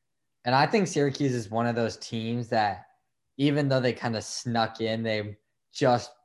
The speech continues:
outbeat the last four teams in. I think they could make a quiet run with how well they shoot the three. And they play a two three zone, which is interesting because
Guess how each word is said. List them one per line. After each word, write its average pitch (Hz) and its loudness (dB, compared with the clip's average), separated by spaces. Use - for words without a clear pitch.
outbeat 110 -2
the 98 -2
last 107 -2
four 107 -4
teams 107 -8
in. 113 -4
I 127 2
think 139 -2
they 127 2
could 117 -2
make 110 -4
a 117 -6
quiet 107 -2
run 104 -2
with 104 -6
how 117 2
well 107 0
they 101 -4
shoot - -8
the 90 -16
three. 139 -4
And 123 -2
they 127 2
play 160 0
a 160 2
two - -2
three 127 -2
zone, 113 -2
which 113 -2
is 113 -2
interesting 156 -2
because 127 2